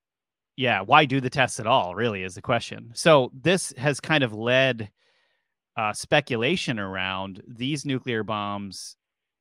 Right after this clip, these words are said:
that were secret, that they were doing ex-,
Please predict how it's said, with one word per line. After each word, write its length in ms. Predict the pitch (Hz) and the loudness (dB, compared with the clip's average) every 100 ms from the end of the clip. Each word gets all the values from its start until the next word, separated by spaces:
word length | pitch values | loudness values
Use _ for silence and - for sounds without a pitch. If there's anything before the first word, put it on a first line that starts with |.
| _ _ _ | _ _ _
that 240 | 120 117 113 | -2 -2 -2
were 180 | 110 101 | -4 -4
secret, 680 | - - 139 - 95 117 _ _ _ _ _ _ _ - | -6 -2 -2 -2 -8 -8 _ _ _ _ _ _ _ -8
that 180 | 107 | -4
they 100 | 120 | -2
were 120 | 113 113 | -2 0
doing 200 | 113 107 | -2 -4
ex-, 240 | - | -8